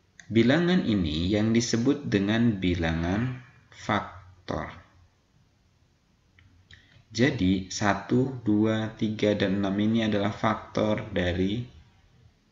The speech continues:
enam. Atau kalau ada pertanyaannya dibalik,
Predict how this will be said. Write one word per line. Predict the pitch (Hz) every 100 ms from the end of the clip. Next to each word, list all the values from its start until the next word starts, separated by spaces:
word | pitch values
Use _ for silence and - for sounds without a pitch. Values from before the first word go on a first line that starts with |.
| _ -
enam. | 87 87 80 - - _ _ _ - - - _ - -
Atau | - - 107
kalau | 107 104
ada | 104
pertanyaannya | - - 104 104 110
dibalik, | 113 117 107 -